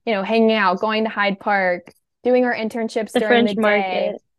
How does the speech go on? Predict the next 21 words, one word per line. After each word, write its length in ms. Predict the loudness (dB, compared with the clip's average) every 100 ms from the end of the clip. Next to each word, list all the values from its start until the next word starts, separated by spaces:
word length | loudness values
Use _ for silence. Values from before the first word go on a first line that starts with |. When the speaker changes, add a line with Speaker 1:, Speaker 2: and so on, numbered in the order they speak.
| -20 -6
Speaker 1:
Yeah, 320 | 0 0 0 -2
going 340 | -2 -2 -4
to 100 | -4
the 100 | -6
French 340 | -6 -6 -6 -6
market. 500 | -8 -6 -6 -4 -4
We 120 | -6
loved 400 | -4 -2 -4 -6
studying 640 | -8 -6 -4 -6 -6 -6
there. 280 | -6 -6 -8
So, 160 | -6 -6
like, 200 | -6 -10
find 480 | -12 -6 -2 0
your 120 | 0 0
places 640 | -2 -4 -4 -2 0 0
that 200 | -4 -8
make 480 | -8 -8 -6 -8 -10 _ _ _ 0
this 200 | 0 0 -8 -4
other 340 | -2 -2 -4
space 800 | -6 -12 -6 -2 -2 -2 -6 -14 -8
that's, 440 | -4 -4 -4